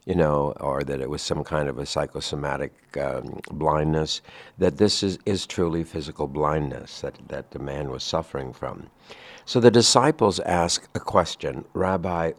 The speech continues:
who sinned, this man or his parents, for him to have been born blind?" And this is something that happened with a great degree of frequency. In the scriptures,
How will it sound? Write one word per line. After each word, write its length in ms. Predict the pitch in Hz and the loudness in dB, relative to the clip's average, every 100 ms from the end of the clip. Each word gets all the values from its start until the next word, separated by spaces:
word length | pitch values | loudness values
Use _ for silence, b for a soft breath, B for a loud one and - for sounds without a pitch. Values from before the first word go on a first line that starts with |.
| - | -6
who 140 | 117 | -4
sinned, 500 | - - 104 62 65 | -4 0 0 0 -4
this 260 | 87 - - | -4 -4 0
man 360 | 90 80 80 | 0 0 -2
or 160 | 60 73 | -4 -6
his 140 | 71 | -6
parents, 680 | - - 69 64 52 - - | -8 -6 -6 -6 -10 -14 -10
for 140 | 76 73 | -6 -4
him 180 | 71 71 | -4 -4
to 60 | 71 | -6
have 160 | 65 | -6
been 180 | 64 67 | -8 -8
born 280 | 65 67 65 | -6 -4 -4
blind?" 560 | 64 98 92 65 62 - B B B B B B B - | 2 4 4 0 -6 -14 B B B B B B B 2
And 120 | 131 | 4
this 160 | 180 | 4
is 120 | 190 - | 2 4
something 500 | 120 107 101 95 85 | 4 4 4 4 4
that 160 | 85 | 0
happened 540 | - 92 90 - 82 78 | 0 0 0 0 0 0
with 160 | 82 | -2
a 20 | |
great 360 | 78 - 87 73 | -4 0 0 2
degree 360 | 85 76 76 73 | -4 -2 0 0
of 100 | - | 0
frequency. 720 | 85 - 71 - - 65 - _ | -2 0 -4 -2 -6 -6 -8 _
In 160 | - 143 | 6 8
the 100 | 127 | 6
scriptures, 720 | - 90 - - 69 65 | 2 0 0 -6 -6 -4